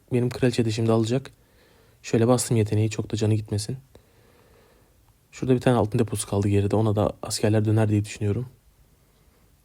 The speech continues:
Evet, doksan sekiz, doksan sekiz. Depoların da canı bayağı yüksek, o yüzden ölmüyorlar. Güdümlü çıktı ama Allah'tan öldürmedi onu.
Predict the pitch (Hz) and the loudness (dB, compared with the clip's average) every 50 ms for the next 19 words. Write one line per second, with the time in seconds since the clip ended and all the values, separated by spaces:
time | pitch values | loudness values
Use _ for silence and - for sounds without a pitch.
0 | _ _ _ - 156 131 110 104 101 101 104 104 104 101 101 98 95 95 - - | _ _ _ -14 -10 -8 -6 -6 -4 -4 -2 -2 -2 -2 -2 -2 -4 -6 -8 -12
1 | - - - - - - 107 - - 113 104 104 107 104 104 117 123 123 - - | -14 -14 -16 -10 -8 -8 -8 -6 -4 -4 -2 0 -2 -2 -2 -2 -4 -2 -4 -6
2 | - - - - _ _ _ _ _ _ _ _ _ _ _ _ _ _ _ _ | -8 -10 -14 -18 _ _ _ _ _ _ _ _ _ _ _ _ _ _ _ _
3 | _ _ - 117 110 - - - - 113 110 107 107 107 104 104 101 92 - - | _ _ -6 -6 -6 -6 -6 -4 -2 0 0 0 0 0 0 0 -2 -2 -4 -6
4 | - - - _ _ _ _ _ _ _ _ _ _ _ - - - - 110 107 | -10 -14 -18 _ _ _ _ _ _ _ _ _ _ _ -12 -10 -6 -6 -6 -4
5 | - 127 131 - - - - - - _ _ _ _ _ _ _ _ _ _ _ | -2 -2 -2 -4 -6 -10 -14 -20 -20 _ _ _ _ _ _ _ _ _ _ _
6 | _ _ _ _ _ _ _ _ _ _ _ _ _ _ _ _ _ - - 113 | _ _ _ _ _ _ _ _ _ _ _ _ _ _ _ _ _ -6 -6 -4
7 | 104 - 120 120 117 107 104 98 107 104 107 104 107 113 113 107 104 101 104 - | 0 2 2 4 4 4 2 2 2 2 2 2 2 2 2 2 0 0 -2 -2
8 | - 120 113 - - - - 110 110 104 110 117 117 113 113 110 110 104 101 110 | -4 -4 -4 -4 -8 -4 -2 -2 0 0 0 0 2 2 2 2 2 2 0 0
9 | 123 123 - - - - - - - - - - - 110 110 107 104 107 104 - | -2 -4 -8 -12 -14 -16 -18 -18 -20 -20 -14 -8 -6 -2 0 0 0 0 -2 -6
10 | - - 131 131 135 107 78 107 110 110 104 - 123 117 113 107 104 110 110 104 | -2 0 2 2 4 2 2 2 0 0 0 0 0 2 2 2 2 2 2 2
11 | 101 101 101 113 123 | 2 2 0 0 -2